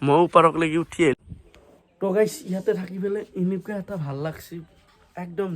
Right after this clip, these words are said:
নিৰল নিস্তব্ধ আৰু চৰাই চিৰিকটিৰ মাতটো আপোনালোকে ভালকে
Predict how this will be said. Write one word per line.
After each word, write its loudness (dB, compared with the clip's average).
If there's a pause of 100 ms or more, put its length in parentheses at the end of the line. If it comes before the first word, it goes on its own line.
নিৰল -8 (100)
নিস্তব্ধ -10 (120)
আৰু -12 (400)
চৰাই -4 (100)
চিৰিকটিৰ -10
মাতটো -12 (120)
আপোনালোকে -12 (500)
ভালকে -10